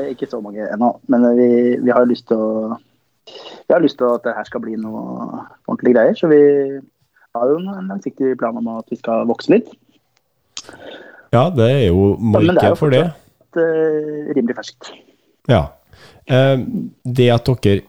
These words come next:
Speaker 2: er inkognito, eller, eh,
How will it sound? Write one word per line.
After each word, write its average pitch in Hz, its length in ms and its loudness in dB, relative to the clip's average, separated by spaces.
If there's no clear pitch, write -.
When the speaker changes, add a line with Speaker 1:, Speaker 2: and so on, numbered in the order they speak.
Speaker 2:
er 95 500 2
inkognito, 107 640 0
eller, 101 240 2
eh, 98 600 -2